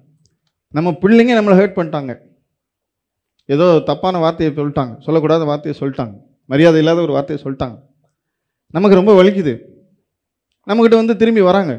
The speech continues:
ரொம்ப வலி-, வலிக்குது, நாலு பேர் முன்னாடி பேசிட்டாங்கன்னு வச்சுக்கிடுங்க. தனியா கூட பேசல. நாலு பேர் முன்னாடி, சொந்தக்காரங்க முன்னாடி,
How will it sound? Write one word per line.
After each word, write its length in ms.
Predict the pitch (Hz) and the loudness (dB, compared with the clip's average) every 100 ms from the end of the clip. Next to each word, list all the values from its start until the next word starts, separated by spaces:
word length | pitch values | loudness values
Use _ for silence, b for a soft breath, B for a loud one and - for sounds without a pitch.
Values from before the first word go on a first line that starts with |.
| - | -12
ரொம்ப 180 | - 170 180 | -10 -2 0
வலி-, 240 | 170 175 180 | 0 -2 -2
வலிக்குது, 360 | 165 175 165 | -2 0 -2
நாலு 240 | 165 156 165 | -2 -2 2
பேர் 200 | 190 185 | 2 0
முன்னாடி 200 | 180 175 | -2 -2
பேசிட்டாங்கன்னு 480 | 165 - 156 156 | -4 -4 -6 -6
வச்சுக்கிடுங்க. 360 | 143 127 110 92 _ _ _ | -6 -6 -10 -16 _ _ _
தனியா 260 | - 139 165 | -12 -6 -4
கூட 140 | 160 | -4
பேசல. 340 | 165 156 156 123 | -4 -6 -8 -10
நாலு 200 | 117 131 | -6 -4
பேர் 180 | 143 147 | -4 -6
முன்னாடி, 280 | 143 135 | -6 -8
சொந்தக்காரங்க 560 | 135 147 151 143 135 131 | -8 -6 -6 -6 -8 -10
முன்னாடி, 280 | 131 139 | -8 -10